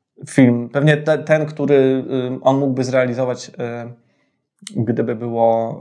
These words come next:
y, gdyby był full, tak? Bo to jest, chodzi też o to, że oni nie mogą przekroczyć tego budżetu,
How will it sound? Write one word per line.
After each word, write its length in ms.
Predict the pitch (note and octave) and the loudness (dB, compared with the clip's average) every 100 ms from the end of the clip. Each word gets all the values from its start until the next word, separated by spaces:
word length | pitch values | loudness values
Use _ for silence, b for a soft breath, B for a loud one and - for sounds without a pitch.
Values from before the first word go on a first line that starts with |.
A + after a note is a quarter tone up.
| A2+ | -12
y, 40 | A2+ | -8
gdyby 220 | B2 D3+ | -2 0
był 340 | C#3 C#3 C3+ C3+ - | 0 -2 0 -2 -2
full, 300 | F#3 - - | -4 -4 0
tak? 240 | C3 C3 | 0 2
Bo 120 | B2+ | 0
to 140 | B2 C3 | 0 0
jest, 200 | C3 C3 | 0 -2
chodzi 260 | C#3 B2+ | -4 -4
też 180 | - B2 | -6 0
o 120 | C#3 | 2
to, 180 | C#3 C3+ | 4 0
że 340 | C3 C3 C3+ | 2 2 2
oni 200 | C3 C3 | 0 -2
nie 100 | B2+ | -2
mogą 240 | C3 B2+ B2 | -4 -4 -6
przekroczyć 440 | C#3+ - C#3 E3+ | -6 -4 -4 -4
tego 160 | F3 F3 | -4 -4
budżetu, 480 | F3+ F3+ F#3 B3+ | -2 -4 -6 -10